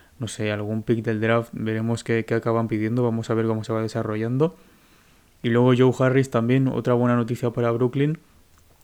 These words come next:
que podría volver, eh, de aquí a dos semanas, ha dicho Wojnarowski. Eh, bueno, también muy buena noticia, sobre todo para los problemas que están teniendo últimamente. Em, Joe Harris, si está bien, te aporta muchísimo de tiro exterior, es uno de los mejores tiradores de la liga,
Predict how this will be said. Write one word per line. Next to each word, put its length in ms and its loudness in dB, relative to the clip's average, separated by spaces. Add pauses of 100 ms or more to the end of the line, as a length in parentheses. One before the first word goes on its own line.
(120)
que 140 0
podría 280 0
volver, 460 2
eh, 280 0
de 80 -2
aquí 200 -2
a 80 0
dos 200 -2
semanas, 420 -2
ha 60 -4
dicho 340 -2
Wojnarowski. 760 -2 (720)
Eh, 340 0
bueno, 260 0
también 380 -4
muy 160 -4
buena 240 2
noticia, 300 0
sobre 240 2
todo 240 -2
para 160 0
los 100 -4
problemas 280 -4
que 60 0
están 160 -4
teniendo 260 -2
últimamente. 720 0 (520)
Em, 640 0 (560)
Joe 220 2
Harris, 280 2
si 60 0
está 260 0
bien, 220 0
te 80 0
aporta 380 -2
muchísimo 800 -4
de 180 -2
tiro 220 -2
exterior, 420 -2
es 140 -2
uno 160 -2
de 60 0
los 120 -2
mejores 400 -2
tiradores 500 -2
de 80 -6
la 100 -4
liga, 320 -4